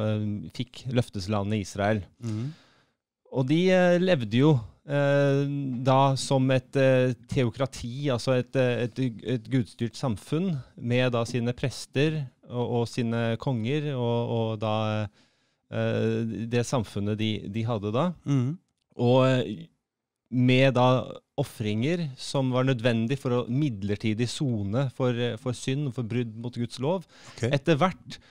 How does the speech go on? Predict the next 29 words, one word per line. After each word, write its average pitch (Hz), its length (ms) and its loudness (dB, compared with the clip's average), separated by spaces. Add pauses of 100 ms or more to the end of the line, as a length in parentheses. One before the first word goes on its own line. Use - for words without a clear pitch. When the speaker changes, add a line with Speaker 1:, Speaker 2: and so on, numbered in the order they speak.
(200)
Speaker 1:
så 156 160 -2
begynte 117 480 2
det 127 120 2
å 139 160 4
gå 127 300 2 (240)
korrupsjon 147 880 -2 (220)
inn 143 260 2 (220)
i 139 200 -6
disse, 127 320 -2
eh, 123 720 0 (560)
eh, 120 640 0
å-, 98 720 -8 (1080)
eh, 131 600 -8 (140)
kalte 123 320 -2
det, 120 160 0
kalle 120 260 0
det 127 80 2
ritualer, 127 560 2
da, 143 80 4
om 123 100 2
du 120 100 0
vil, 117 220 0
ikke 113 220 -6
sant? 147 240 -2
Altså, 135 240 2
Speaker 2:
Mhm. - 20 -4
Speaker 1:
at 147 60 -4
det, 151 160 2
altså, 131 260 -2